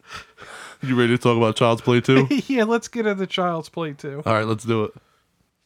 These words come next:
Speaker 2: All right, so Chucky's back. After the last one, we learned that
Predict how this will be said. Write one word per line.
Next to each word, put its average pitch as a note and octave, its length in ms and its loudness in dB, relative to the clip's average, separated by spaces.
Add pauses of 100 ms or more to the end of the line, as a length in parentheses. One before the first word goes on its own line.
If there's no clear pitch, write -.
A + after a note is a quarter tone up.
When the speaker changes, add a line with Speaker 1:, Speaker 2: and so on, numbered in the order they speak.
(920)
Speaker 2:
All F3+ 200 2
right, G#3 300 4
so F3 160 -4
Chucky's A#3+ 520 0
back. A3 540 2 (480)
After G#3 380 0
the G3+ 60 -2
last G#3 420 -2
one, A3 280 2
we F#3 120 -4
learned G3+ 380 -2
that F#3 160 -4